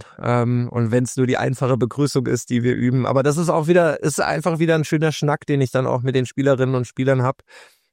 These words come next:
dass wir die ersten fünf Minuten Deutsch reden und wenn's dann ums,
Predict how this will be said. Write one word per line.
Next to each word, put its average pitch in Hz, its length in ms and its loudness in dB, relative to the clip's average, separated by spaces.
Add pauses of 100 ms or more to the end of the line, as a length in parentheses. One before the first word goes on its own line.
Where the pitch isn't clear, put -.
dass 139 160 -2
wir 143 60 2
die 131 100 2
ersten 131 240 -2
fünf 147 220 -2
Minuten 135 280 0
Deutsch 123 300 0
reden 143 260 4
und 123 140 2
wenn's 123 180 0
dann 127 320 0
ums, - 420 -2